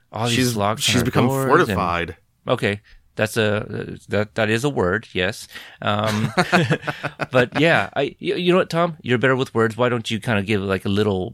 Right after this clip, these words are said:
Speaker 1: brief, uh, summary of the, the
Speaker 2: She,
Speaker 1: movie?
Speaker 2: she has not been hiding at all from Michael Myers, uh,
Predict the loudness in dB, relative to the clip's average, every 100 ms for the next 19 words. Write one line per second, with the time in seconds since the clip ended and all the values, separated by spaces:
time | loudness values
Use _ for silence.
0 | -2 -2 -2 -6 -6 -6 -8 -14 -18 -4
1 | 0 0 0 0 0 2 0 -2 -6 -14
2 | -20 -6 0 2 2 0 0 2 0 -4
3 | -12 -6 -4 -2 -4 -6 -10 _ -20 -8
4 | -6 -6 _ -2 2 4 2 -2 -4 -2
5 | -2 -2 -2 0 0 -2 -2 -2 0 0
6 | 2 2 -2